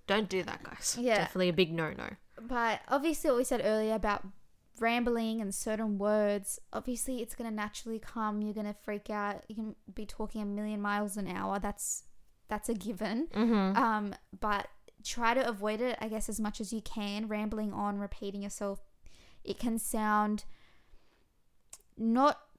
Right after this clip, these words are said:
Speaker 2: so much put together,
Speaker 1: Mm-hmm.
Speaker 2: underprepared, even though you might be so prepared for this and you've been planning this for so long and you know what you're gonna say.
Speaker 1: Yeah.
Speaker 2: In the moment, it just naturally comes and you're just like, "Blah, blah, blah, blah," and they're like,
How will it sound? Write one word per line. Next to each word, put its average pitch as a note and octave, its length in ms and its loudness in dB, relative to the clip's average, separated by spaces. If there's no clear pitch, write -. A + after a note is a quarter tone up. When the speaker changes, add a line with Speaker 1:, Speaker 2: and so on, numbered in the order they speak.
Speaker 2:
so - 260 0
much A#3+ 300 2
put - 200 6
together, A#3 480 2
Speaker 1:
Mm-hmm. G3 400 4
Speaker 2:
underprepared, A#3 800 4
even B3 220 2
though C4+ 60 4
you B3+ 60 4
might A#3+ 220 6
be A3 80 -2
so G#3+ 320 2
prepared A3+ 420 0
for - 120 -8
this G3+ 220 -2
and G3+ 140 -4
you've G3+ 80 -4
been G3+ 160 -4
planning G#3+ 640 -4
this G3+ 320 -6
for - 80 -8
so G#3 280 -2
long G3+ 280 -4
and G3 80 -4
you G3 80 -4
know G#3 120 -2
what A3 100 -2
you're G#3 120 -4
gonna G3+ 100 -4
say. G#3 420 -4
Speaker 1:
Yeah. F#3+ 340 6
Speaker 2:
In A#3+ 140 2
the A#3 80 4
moment, G#3 380 2
it G#3 100 -4
just G#3+ 180 -4
naturally A3 380 -2
comes G3+ 420 -2
and G#3 220 -4
you're G3+ 100 -4
just G#3 160 -6
like, A3+ 200 -8
"Blah, C4+ 220 2
blah, G#3+ 180 -4
blah, G#3 180 -2
blah," C#4 320 6
and C4 100 0
they're A3+ 100 -2
like, - 100 -8